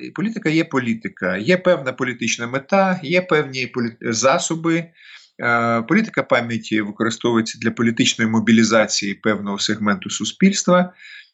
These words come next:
для досягнення якихось, е, цілей, е, короткочасних зазвичай. Е,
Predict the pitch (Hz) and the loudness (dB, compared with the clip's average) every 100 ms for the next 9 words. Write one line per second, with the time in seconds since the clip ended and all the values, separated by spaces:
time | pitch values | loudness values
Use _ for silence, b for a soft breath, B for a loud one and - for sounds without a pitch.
0 | - 107 180 156 151 175 190 156 151 127 | -4 0 0 0 0 0 0 -2 -8 -8
1 | 127 139 131 120 - - - 117 113 110 | -8 -6 -4 0 0 2 2 2 2 2
2 | - 131 110 101 95 - 101 101 98 101 | 0 2 2 0 -2 -4 0 2 2 0
3 | - 117 117 117 - 110 92 101 101 98 | 0 0 0 0 2 0 -2 -8 -12 -10
4 | 110 92 - 92 90 _ B B B B | -8 -4 -4 -4 -10 _ B B B B
5 | - 104 104 | 0 2 2